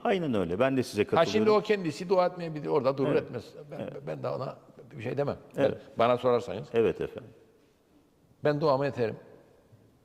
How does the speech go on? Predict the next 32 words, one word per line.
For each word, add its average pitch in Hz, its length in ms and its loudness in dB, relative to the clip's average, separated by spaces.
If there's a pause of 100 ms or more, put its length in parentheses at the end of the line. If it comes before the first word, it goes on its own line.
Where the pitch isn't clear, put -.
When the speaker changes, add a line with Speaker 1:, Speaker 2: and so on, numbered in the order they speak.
(260)
Speaker 2:
O 160 140 6
etmezse 151 340 -4
etmez. - 360 -6 (160)
O - 40 -20 (100)
Speaker 1:
Evet 120 120 4
Speaker 2:
kendi 139 200 2
Speaker 1:
efendim. 95 200 -4
Speaker 2:
bilir. - 140 -18
Speaker 1:
Gayet 110 340 -4
güzel. - 200 -12 (220)
Speaker 2:
Ama 143 200 4
şimdi 165 340 -2
sen 156 240 -4
dua 147 220 4
edecekler 139 320 -2
diye 131 100 -4
ben 131 100 -4
katılmam. 127 480 -2
Bu 135 40 -8
nasıl 117 220 -4
bir 78 80 -12
iş - 180 -20
bu - 40 -16
iş? - 60 -20 (360)
Speaker 1:
Ben 190 200 4
de 180 40 4
açıkçası 151 500 0
o 147 100 4
yorumu 139 300 2
çok 131 200 -2
anlayamadım. 120 680 0
Yani 101 240 2